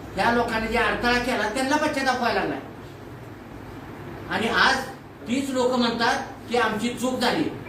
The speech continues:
आणि चूक झाली, मी जाहीर केलं होतं की ह्या संघर्ष समितीनं सगळे हे वेदावे ठेवू, बाजूला ठेवून र-, रमेश कदम सारख्या नेत्याला आपण पाठिंबा देऊ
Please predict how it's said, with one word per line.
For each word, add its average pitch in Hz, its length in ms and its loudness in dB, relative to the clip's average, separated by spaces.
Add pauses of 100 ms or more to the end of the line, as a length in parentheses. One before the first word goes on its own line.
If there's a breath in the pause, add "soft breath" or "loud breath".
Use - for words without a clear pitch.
आणि 165 140 -2
चूक 208 280 -2
झाली, 226 240 0
मी 226 140 0
जाहीर 208 320 2
केलं 240 200 4
होतं 220 280 2
की - 440 -6
ह्या 240 260 2
संघर्ष 233 600 -2
समितीनं 208 420 -4 (680)
सगळे 240 260 6
हे 269 160 6
वेदावे 214 380 2
ठेवू, 202 260 -2
बाजूला 190 340 2
ठेवून 185 400 -2 (360)
र-, 160 380 0
रमेश 220 200 0
कदम 214 260 -2
सारख्या 196 280 -2
नेत्याला 180 340 0
आपण 175 260 0
पाठिंबा 202 400 2
देऊ 208 340 4